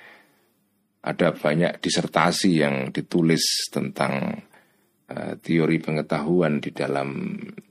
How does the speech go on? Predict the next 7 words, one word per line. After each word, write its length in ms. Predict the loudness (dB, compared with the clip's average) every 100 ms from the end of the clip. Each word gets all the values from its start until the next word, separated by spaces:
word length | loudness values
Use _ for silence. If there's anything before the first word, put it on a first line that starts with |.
| _
kitab 320 | -4 -2 -2
Ihya 400 | -4 -2 0 0 0
ini. 200 | -4 -8 -14 _ _ _ _ -20 -20 _ _ _ _
Pengetahuan 720 | -4 -4 -2 -2 0 2 2
menurut 400 | 0 2 2 2 0
Al-Ghazali, 800 | -2 -2 -4 -2 0 0 -2 -6
ya. 240 | -8 -14